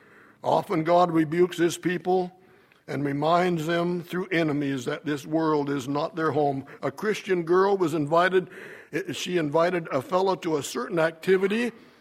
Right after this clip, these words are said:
uh, and in the middle of the activity and the fun, she looked up at him and says, "Are you a Christian?"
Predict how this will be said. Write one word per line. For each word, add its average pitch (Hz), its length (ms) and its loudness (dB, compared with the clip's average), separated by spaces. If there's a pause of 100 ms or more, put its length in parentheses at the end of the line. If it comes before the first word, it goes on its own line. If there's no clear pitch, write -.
(280)
uh, 151 160 0
and 165 180 4
in 175 140 2
the 151 80 2
middle 208 360 2
of 165 240 0
the 160 200 2
activity 196 600 2
and 175 140 0
the 160 80 2
fun, 208 380 -2
she 180 280 -6
looked 185 380 -2
up 196 160 -4
at 185 120 0
him 190 180 0
and 165 100 -2
says, 175 300 -2
"Are 165 160 4
you 254 320 0
a 175 80 0
Christian?" 269 800 -2